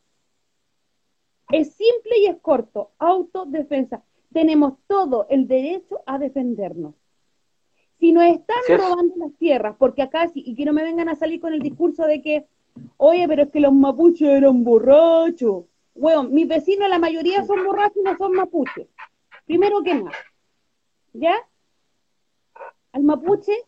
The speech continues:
Speaker 1: desde siempre, desde que llegó la colonia o la colonización en este territorio, ha sido despojado. Si buscan en la historia de América,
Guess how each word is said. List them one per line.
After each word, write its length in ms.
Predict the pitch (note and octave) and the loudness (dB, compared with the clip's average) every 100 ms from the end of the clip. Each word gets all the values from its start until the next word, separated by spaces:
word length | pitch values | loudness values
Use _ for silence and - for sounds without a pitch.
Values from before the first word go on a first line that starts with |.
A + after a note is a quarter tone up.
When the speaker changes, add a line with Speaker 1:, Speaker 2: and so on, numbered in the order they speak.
| - | -16
Speaker 1:
desde 560 | A3+ G#3+ D#4 C4+ D4 C4+ | -10 -2 -2 -2 -4 -4
siempre, 600 | - G4 F#4 D4 A3+ G#3 | -2 0 0 -2 -4 -4
desde 300 | C4+ C#4 C#4+ | -4 -4 -6
que 140 | C4 | -6
llegó 320 | B3 A#3+ C4 | -6 -2 -2
la 160 | C4+ B3+ | -2 -4
colonia 720 | - A3 A3+ F4 E4 G3 F3 _ | -4 -4 -4 -2 -2 -4 -10 _
o 100 | A#3 | -6
la 180 | A#3+ A#3 | -6 -4
colonización 1000 | B3+ B3 B3 A#3 G#3+ _ E4 G4+ A3 - _ _ _ _ _ _ _ _ - | -2 -2 -4 -8 -14 _ -2 0 -2 -10 _ _ _ _ _ _ _ _ -2
en 200 | C4+ D4+ | 4 4
este 260 | E4+ F4 | 4 0
territorio, 800 | D#4 D4+ C#4+ C4+ E4+ D#4+ B3 D4+ F4 _ _ _ | -2 -2 -2 -6 -6 -4 -4 -6 -8 _ _ _
ha 120 | C4+ | -8
sido 240 | C4+ D4 C#4+ | -4 0 2
despojado. 720 | C4+ C4+ A#3+ - G#3+ D3 C#3 _ _ _ _ _ _ _ _ _ _ _ _ _ _ _ _ _ _ | 0 -2 -8 -6 -8 -8 -10 _ _ _ _ _ _ _ _ _ _ _ _ _ _ _ _ _ _
Si 80 | A#3+ | 0
buscan 380 | E4 G#4+ A4 | 0 0 -2
en 140 | G#4+ F#4 | -2 0
la 100 | F4 | -2
historia 440 | - E4+ D#4 A3+ | -2 -2 -2 -4
de 100 | G#3+ | -4
América, 760 | A#3+ C#4 F#4 C#4 - F#3 B3 | -2 0 0 -2 -6 -8 -8